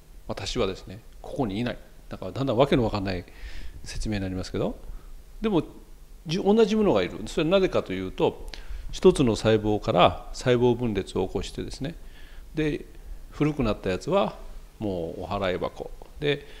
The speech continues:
同じ設計図で同じ形のした細胞をそこで作って、そこに当てていくと、こういう作業をしてるんですね。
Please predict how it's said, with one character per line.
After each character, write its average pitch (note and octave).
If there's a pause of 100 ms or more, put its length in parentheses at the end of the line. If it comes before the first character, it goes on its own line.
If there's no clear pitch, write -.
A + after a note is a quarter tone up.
(340)
同 A2+
じ E3
設 -
計 A2
図 G2
で F#2
同 F2+ (120)
じ -
形 A2
の F#2+
し -
た C#3
細 G2
胞 G2
を D#3 (240)
そ -
こ -
で G2+ (360)
作 -
っ -
て、 -
そ -
こ -
に G#2+ (240)
当 A2
て -
て A2
い G2+
く -
と、 - (420)
こ -
う C4
い C4
う A#3
作 -
業 G#2+
を -
し -
て -
る A2+
ん G#2
で -
す -
ね。 F#3